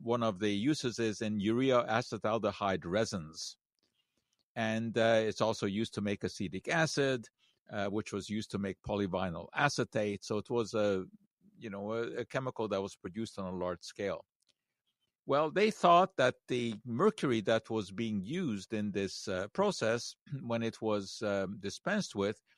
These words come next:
they thought it would just sink to the bottom of the ocean and stay there. But it turned out that the mercury was actually biotransformed by bacteria in the water into methylmercury.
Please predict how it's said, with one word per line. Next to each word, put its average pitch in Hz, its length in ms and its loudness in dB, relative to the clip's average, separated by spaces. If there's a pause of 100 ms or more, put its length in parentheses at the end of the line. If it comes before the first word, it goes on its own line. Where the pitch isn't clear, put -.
(220)
they 165 120 0
thought 147 240 4
it 143 140 -2
would 123 120 -4
just - 320 -2
sink 160 220 0
to 117 120 -2
the 101 120 0
bottom 110 360 2
of 92 160 -2
the 92 240 -2
ocean 151 560 2
and 120 320 -2
stay 214 320 2
there. 90 280 0 (1080)
But 123 120 2
it - 120 -2
turned 214 260 4
out 160 240 8
that 131 140 4
the 127 80 2
mercury 135 440 2
was 117 180 4
actually 127 320 0
biotransformed 120 960 0
by 98 140 2
bacteria 107 600 0
in 104 280 -2
the 95 80 0
water 95 420 2
into 92 220 -8
methylmercury. 95 960 -2